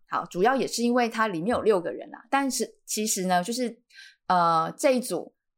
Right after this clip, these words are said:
他们的工作来来去去差不多也都是这些。那第四组呢，有一些主星也比较爱做自己、爱管自己的，像是天机，对，那也可以考虑用专才来自己接案，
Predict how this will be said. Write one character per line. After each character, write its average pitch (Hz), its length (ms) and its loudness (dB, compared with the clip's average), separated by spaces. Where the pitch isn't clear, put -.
他 240 140 0
们 202 300 2
的 175 120 2
工 226 240 2
作 220 440 2
来 190 120 2
来 196 140 2
去 233 140 -6
去 226 120 -4
差 214 140 -4
不 214 80 -2
多 190 160 2
也 - 60 0
都 - 80 -6
是 - 140 -10
这 180 140 0
些。 165 400 -2
那 294 160 2
第 311 140 2
四 302 160 0
组 185 180 -2
呢， 170 120 0
有 170 180 2
一 247 40 2
些 262 140 0
主 190 200 -6
星 196 160 -6
也 190 80 -2
比 151 100 -8
较 196 120 0
爱 208 160 0
做 196 200 2
自 185 160 -6
己、 - 260 -16
爱 208 120 0
管 - 220 -4
自 190 120 -8
己 - 180 -12
的， - 200 -14
像 240 240 -2
是 226 240 -4
天 247 300 2
机， 226 420 -2
对， - 240 -2
那 226 180 2
也 180 140 2
可 226 160 0
以 220 40 4
考 170 220 -2
虑 233 160 0
用 233 200 4
专 247 260 2
才 214 180 0
来 165 220 0
自 240 140 -8
己 160 140 -12
接 196 200 -2
案， 214 300 -2